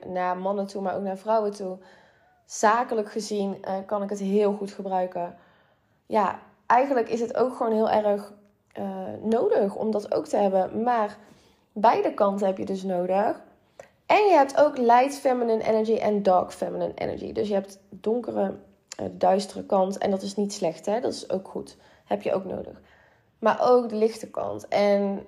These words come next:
de ene vrouw houdt wat meer van de dark feminine energy en de andere wat meer van de light. Ik had veel te veel licht, veel te veel, waardoor ik dus over me heen liet lopen en emotioneel helemaal misbruikt kon worden. Ja, ook, ook fysiek trouwens, maar,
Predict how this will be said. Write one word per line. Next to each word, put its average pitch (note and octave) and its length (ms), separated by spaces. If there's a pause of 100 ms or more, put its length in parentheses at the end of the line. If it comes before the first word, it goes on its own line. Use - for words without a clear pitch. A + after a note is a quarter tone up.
(100)
de G3+ 200
ene A3+ 240
vrouw G3+ 360
houdt G3 240
wat F#3+ 140
meer F#3+ 280
van F#3+ 120
de F#3 80
dark F#3+ 240
feminine F#3+ 380
energy F#3 300
en F3+ 140
de - 80
andere F#3 260
wat F3+ 120
meer F3+ 200
van F#3+ 140
de F3+ 80
light. A3+ 400 (260)
Ik A#3 180
had A3 160
veel A#3+ 260
te A#3+ 80
veel G#3+ 160
licht, - 520
veel G#3 340
te G3+ 100
veel, F#3+ 340
waardoor G3+ 320
ik G3 100
dus G3 220
over G3 180
me F#3+ 80
heen F3+ 120
liet F#3 160
lopen E3+ 340
en F3+ 220
emotioneel F#3 580
helemaal F3+ 260
misbruikt F3 580
kon C#4+ 180
worden. D#4 300 (680)
Ja, G3 400
ook, E3+ 260 (480)
ook - 180
fysiek G#3+ 340
trouwens, - 420
maar, G3+ 280